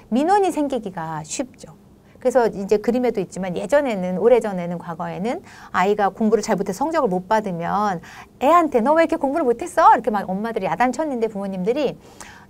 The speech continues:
지금은 선생님한테 와서 "어, 왜 이렇게 못 가르쳤어?" 이렇게 선생님을 이제 비난한다는 거죠.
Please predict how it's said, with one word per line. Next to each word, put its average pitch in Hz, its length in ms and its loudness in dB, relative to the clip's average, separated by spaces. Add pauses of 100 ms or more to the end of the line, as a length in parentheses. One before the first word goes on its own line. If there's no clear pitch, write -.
지금은 359 400 -2
선생님한테 427 580 2
와서 220 240 2
"어, 214 80 4
왜 269 200 4
이렇게 427 180 6
못 269 160 0
가르쳤어?" 359 640 0
이렇게 214 180 -4
선생님을 349 480 4
이제 175 180 -6
비난한다는 170 800 -8
거죠. - 220 -16